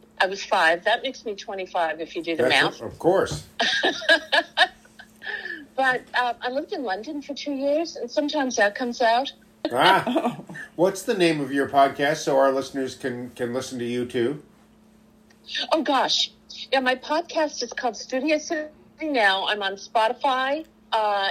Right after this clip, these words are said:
Speaker 1: Anchor, Apple, Apple Podcasts, Apple iTunes, Amazon, Audible, Stretcher, Breaker, Google Podcasts.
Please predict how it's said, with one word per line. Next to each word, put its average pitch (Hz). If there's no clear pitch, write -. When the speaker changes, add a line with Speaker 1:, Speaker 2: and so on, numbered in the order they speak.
Speaker 1:
Anchor, 233
Apple, 247
Apple 233
Podcasts, 254
Apple 190
iTunes, 240
Amazon, 208
Audible, 180
Stretcher, 269
Breaker, 208
Google 294
Podcasts. 175